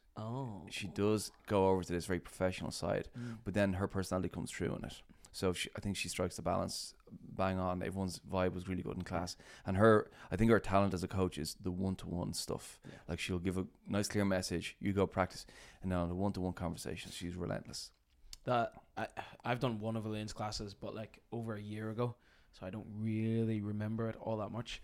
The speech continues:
Speaker 1: but you saying that does not surprise me in the slightest, 'cause
Speaker 2: Yes.
Speaker 1: we know what she's like one-to-one as well.
Speaker 2: Yeah.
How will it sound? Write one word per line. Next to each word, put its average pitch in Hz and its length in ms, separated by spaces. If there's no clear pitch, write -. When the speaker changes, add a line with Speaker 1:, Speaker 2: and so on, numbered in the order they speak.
Speaker 1:
but 110 160
you 113 140
saying 110 320
that 107 200
does 101 280
not 104 300
surprise 107 400
me 107 140
in 98 140
the 95 60
slightest, 92 440
'cause 113 120
Speaker 2:
Yes. - 60
Speaker 1:
we 107 80
know 104 100
what - 120
she's 104 180
like 104 160
one-to-one 107 340
as 101 80
well. 98 140
Speaker 2:
Yeah. 92 180